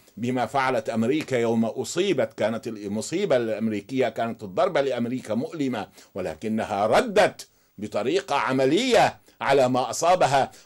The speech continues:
ولم تضع رأسها في الرمل كما يفعل الآن المعارضون السوريون الذين تجاوزوا مشكلة الغوطة، وهم الآن لعلهم ينتظرون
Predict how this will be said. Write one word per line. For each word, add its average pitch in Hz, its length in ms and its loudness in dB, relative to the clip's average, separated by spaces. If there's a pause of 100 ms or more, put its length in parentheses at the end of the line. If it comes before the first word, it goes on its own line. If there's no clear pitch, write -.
ولم 214 460 4
تضع 156 340 0
رأسها 147 460 2
في - 100 -10
الرمل 170 400 4
كما 127 300 -2
يفعل 120 340 -2
الآن 123 400 -2
المعارضون 120 680 -2
السوريون 135 600 -2 (300)
الذين 208 420 4
تجاوزوا 214 680 4
مشكلة 156 440 -2
الغوطة، 156 540 0 (160)
وهم 247 320 6
الآن 240 400 2
لعلهم 208 540 4
ينتظرون 202 760 4